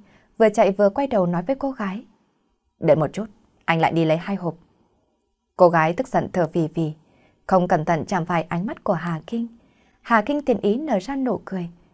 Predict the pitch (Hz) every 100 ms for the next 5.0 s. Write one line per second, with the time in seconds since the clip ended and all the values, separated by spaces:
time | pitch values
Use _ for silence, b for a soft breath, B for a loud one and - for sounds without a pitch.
0 | b - 160 147 - 175 170 160 262 185
1 | 170 156 170 175 170 156 180 160 160 165
2 | 160 156 311 - 190 151 - 160 156 -
3 | _ _ _ _ _ _ - 175 156 175
4 | 170 170 220 233 175 170 156 - 170